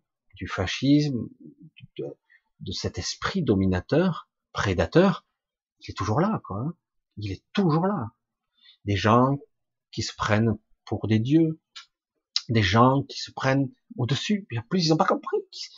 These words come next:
qu'ils valaient rien, eux non plus, qu'ils seraient des détritus. Ils ont pas compris que eux aussi seront jetés. C'est un cycle permanent. Le monde, ça monte et ça descend. C'est, c'est constamment. C'est ça qui est fou. C'est perdu d'avance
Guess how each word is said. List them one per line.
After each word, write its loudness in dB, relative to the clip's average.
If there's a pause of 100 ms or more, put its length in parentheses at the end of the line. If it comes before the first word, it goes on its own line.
(120)
qu'ils -4
valaient 8
rien, 4
eux 4
non 2
plus, -2 (300)
qu'ils -12
seraient 0 (260)
des -2
détritus. 0 (280)
Ils -4
ont 2
pas -4
compris -4 (1080)
que 0
eux 0
aussi 4
seront 2
jetés. 0 (240)
C'est 0
un 6
cycle -6 (100)
permanent. 4 (320)
Le -2
monde, 2
ça -6
monte -4
et -18
ça -12
descend. -8 (180)
C'est, -20
c'est -10
constamment. 0 (600)
C'est -10
ça 4
qui 0
est -2
fou. -2
C'est 0
perdu 4
d'avance 4